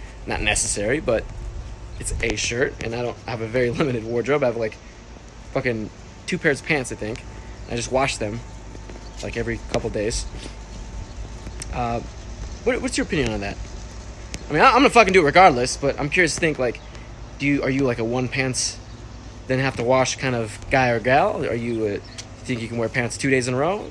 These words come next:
three days, four days? When, when's the cutoff for you personally? I think two, three days max. That's, that's where I'm comfortable with, uh, you know,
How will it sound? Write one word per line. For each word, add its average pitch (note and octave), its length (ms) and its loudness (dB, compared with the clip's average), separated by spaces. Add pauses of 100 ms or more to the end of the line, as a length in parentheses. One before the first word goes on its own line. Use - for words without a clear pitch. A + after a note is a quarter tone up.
three C3 160 0
days, C#3 280 0
four B2 200 0
days? F#3 280 0
When, C3+ 140 -2
when's C#3 260 -2
the B2+ 80 -2
cutoff B2+ 320 4
for - 80 -6
you G2 200 -4
personally? - 460 -6 (340)
I C3 80 -2
think C#3+ 160 0
two, D#3 440 4
three C#3+ 220 0
days B2+ 180 4
max. A#2 480 -2 (280)
That's, - 180 -4
that's - 220 -4
where A#2 100 -2
I'm G#2 80 -6
comfortable G2+ 420 -6 (460)
with, - 180 -4
uh, G2 200 0 (340)
you A2 80 -4
know, F2 140 -6